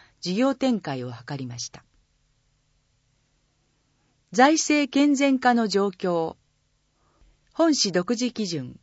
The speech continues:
財政運営判断指標。条例に基づく財政運営判断指標は、目標に向け順調に推移しています。国基準、健全化判断比率。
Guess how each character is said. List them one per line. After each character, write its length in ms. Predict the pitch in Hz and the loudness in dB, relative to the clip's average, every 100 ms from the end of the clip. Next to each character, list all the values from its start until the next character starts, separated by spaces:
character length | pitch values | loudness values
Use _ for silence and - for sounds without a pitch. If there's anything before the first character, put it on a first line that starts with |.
| _ _ _ _ _ _ - | _ _ _ _ _ _ -10
財 220 | 170 247 | 4 4
政 440 | 277 - 262 247 - | 4 2 4 4 2
運 240 | 226 240 226 | 0 2 4
営 260 | 208 202 - | 2 0 -6
判 260 | - 226 247 | -2 2 6
断 160 | 240 | 4
指 220 | 226 - 190 | 2 -4 -6
標。 300 | - 131 - _ _ _ _ _ _ _ _ _ | -8 -10 -14 _ _ _ _ _ _ _ _ _
条 240 | - 285 320 | 2 4 4
例 180 | 320 | 4
に 120 | 302 285 | 2 2
基 40 | |
づ 380 | 262 254 247 - | 0 0 -4 -4
く 120 | 160 | -6
財 220 | 156 226 | 2 2
政 340 | 262 262 254 247 | 2 2 2 2
運 200 | 254 233 | 2 2
営 100 | 226 | 2
判 240 | 214 208 226 | -2 -4 -2
断 140 | 220 | -2
指 200 | 220 214 | -2 -6
標 280 | 190 160 135 | -6 -6 -6
は、 180 | 127 139 _ _ _ _ - | -10 -14 _ _ _ _ -8
目 180 | 202 | -6
標 300 | - 294 302 | -4 -2 2
に 120 | 269 247 | 2 2
向 120 | 240 | 0
け 220 | 233 - | -2 -2
順 240 | 170 240 254 | 2 2 4
調 160 | 269 | 2
に 140 | 254 247 | 2 0
推 240 | - 226 | -2 -2
移 60 | 156 | -4
し 100 | - | -6
て 100 | 135 | -6
い 120 | 123 | -8
ま 140 | 113 | -12
す。 200 | - - _ _ _ _ _ _ _ _ _ _ _ _ _ _ _ - | -14 -18 _ _ _ _ _ _ _ _ _ _ _ _ _ _ _ -2
国 320 | 262 294 311 | 2 4 2
基 200 | 294 262 | 0 -2
準、 300 | 180 135 - _ _ _ _ _ _ | -2 -6 -12 _ _ _ _ _ _
健 280 | - 311 311 | 0 2 2
全 260 | 285 285 262 | 2 0 2
化 160 | 254 | 0
判 300 | 226 262 269 | 2 0 2
断 240 | 254 247 233 | 2 0 -2
比 160 | 226 | -4
率。 420 | 214 160 - 98 | -4 -6 -10 -12